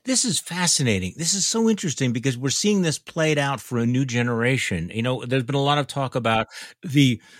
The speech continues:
the, the contrast between the morale of the Russian soldiers and the, and the incredible morale and commitment and the courage of the Ukrainians. Well, the Ukrainians are fighting for their homes, but they're also fighting for their freedom, their,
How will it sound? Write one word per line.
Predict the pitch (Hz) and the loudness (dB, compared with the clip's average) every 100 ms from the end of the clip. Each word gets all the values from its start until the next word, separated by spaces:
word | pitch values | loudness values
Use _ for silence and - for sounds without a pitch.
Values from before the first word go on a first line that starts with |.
| - | -4
the, | 143 | -2
the | 143 135 | -2 -4
contrast | - 156 151 147 127 107 | 0 0 0 0 0 0
between | 117 - 131 120 | -8 -4 0 2
the | 113 | 4
morale | 113 113 127 123 110 104 | 2 2 2 2 0 -2
of | 110 | -6
the | 107 | -4
Russian | 104 120 - 117 | -2 -2 -2 -4
soldiers | 117 113 101 101 | 0 -2 -2 -2
and | 123 117 | 0 2
the, | |
and | 123 120 | 2 2
the | 110 | 2
incredible | 117 - - - 190 190 139 113 | -2 -6 -12 -4 -2 0 0 0
morale | 110 107 107 139 139 143 | 0 -2 -4 -6 -4 -4
and | 110 107 | -2 -2
commitment | - 123 165 - 127 110 | 2 4 2 0 -2 -2
and | 110 | -2
the | 107 | -4
courage | - 156 160 147 127 | -4 0 4 4 2
of | 120 110 | -4 -4
the | 113 | -2
Ukrainians. | 117 - 170 180 123 113 | -4 -2 -2 2 2 0
Well, | 110 | 0
the | 120 | -2
Ukrainians | 127 127 170 180 165 139 | -2 -2 0 0 0 0
are | 120 | -2
fighting | - 117 113 117 | -2 0 2 0
for | 110 110 107 | -2 -4 -2
their | 104 101 | -2 -2
homes, | 151 151 | 0 0
but | 117 | 0
they're | 110 | -2
also | 113 113 101 | -2 -4 -6
fighting | 117 110 104 | -4 -2 -4
for | 95 | -6
their | 92 | -8
freedom, | - 143 135 127 110 | -6 -2 0 2 2
their, | 95 | 0